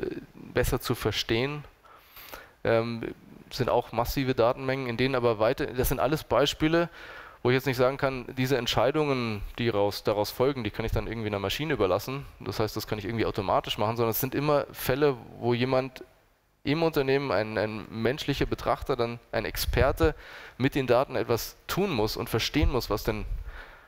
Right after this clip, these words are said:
was denn der Algorithmus da gemacht hat. Trendanalysen, dasselbe, ähm, neue Trends in Märkten zu entdecken, ist auch etwas, wo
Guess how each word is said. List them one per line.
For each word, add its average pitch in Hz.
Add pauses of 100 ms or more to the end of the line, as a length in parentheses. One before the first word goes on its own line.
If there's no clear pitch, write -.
(120)
was 110
denn -
der 80
Algorithmus 107
da 101
gemacht 98
hat. - (1300)
Trendanalysen, 139 (480)
dasselbe, 123 (300)
ähm, 107 (1040)
neue 113
Trends 113
in 107
Märkten 123
zu -
entdecken, 117 (280)
ist -
auch 123
etwas, 123
wo 113